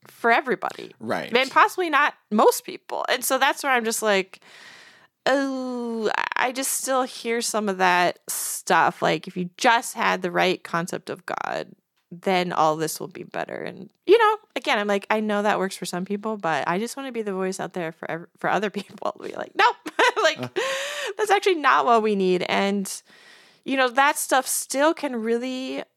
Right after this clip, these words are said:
Speaker 1: um, be at odds with what,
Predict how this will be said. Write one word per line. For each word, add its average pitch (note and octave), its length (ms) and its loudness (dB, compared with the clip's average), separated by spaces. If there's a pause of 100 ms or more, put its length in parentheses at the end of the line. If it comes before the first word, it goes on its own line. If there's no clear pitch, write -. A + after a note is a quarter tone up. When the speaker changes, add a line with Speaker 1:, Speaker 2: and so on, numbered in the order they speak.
Speaker 1:
um, G3 600 0 (280)
be A3 160 -2
at G3 180 4
odds F#3 520 2
with F3 640 -2 (100)
what, F#3+ 240 -4